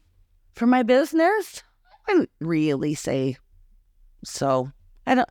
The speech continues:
I don't think so. I think in some sense it's been a good thing for me only because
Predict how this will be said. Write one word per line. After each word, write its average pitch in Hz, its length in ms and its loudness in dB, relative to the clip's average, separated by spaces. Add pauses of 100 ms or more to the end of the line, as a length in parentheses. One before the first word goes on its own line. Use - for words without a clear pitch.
(200)
I 277 80 0
don't 190 140 2
think 156 160 -2
so. 135 280 -2
I - 120 -4
think 190 200 -2
in 151 120 -2
some 147 220 -2
sense 135 300 -8
it's 143 140 -8
been 151 180 -2
a 143 60 -2
good 143 400 -4 (520)
thing 160 180 2
for 143 160 -2
me 143 180 0
only 131 220 -2
because 143 500 -2